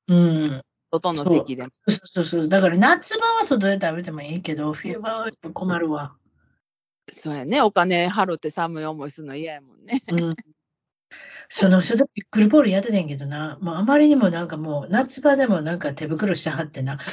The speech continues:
Speaker 1: 汗、汗だらだら落ちは、落ちんねん。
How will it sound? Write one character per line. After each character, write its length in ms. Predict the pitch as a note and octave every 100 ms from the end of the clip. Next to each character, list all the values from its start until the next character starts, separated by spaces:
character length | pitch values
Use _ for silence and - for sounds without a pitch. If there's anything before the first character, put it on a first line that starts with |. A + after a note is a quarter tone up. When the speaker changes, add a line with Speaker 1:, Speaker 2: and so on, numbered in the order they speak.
| - -
Speaker 1:
汗、 360 | F3+ - D#4+ -
汗 300 | - - F4
だ 140 | B3
ら 140 | G#3+ C#4+
だ 100 | D4+
ら 120 | G3+
落 120 | E3
ち 140 | - E3+
は、 200 | D3+ -
落 180 | F#3 -
ち 120 | G#3
ん 80 | G3+
ね 80 | B2+
ん。 140 | C3+